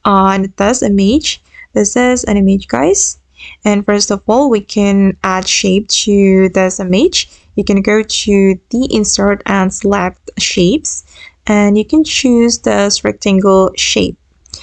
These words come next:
And I'm going to draw the shape on the text I want to highlight. I'm just going to draw right here. Okay,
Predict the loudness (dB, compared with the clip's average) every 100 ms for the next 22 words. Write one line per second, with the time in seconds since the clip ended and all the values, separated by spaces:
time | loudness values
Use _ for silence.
0 | -20 -10 -2 -2 0 -2 -4 -2 0 0
1 | 2 2 0 0 -2 0 0 0 0 -2
2 | 0 -2 -2 0 2 0 -4 _ 0 2
3 | 0 -6 -4 -2 2 0 0 -4 -4 -4
4 | -2 0 0 0 0 -2 0 -2 0 0
5 | -2 -4 _ _ _ _ _ -10 -4 -4
6 | -4 -4 -2 -2 -4 -2 -4 -4 -6 -2
7 | -2 -2 -2 -4 -4 -4 -6 -4 0 0
8 | -2 _ _ _ _ _ _ _ -8 -2
9 | 0 0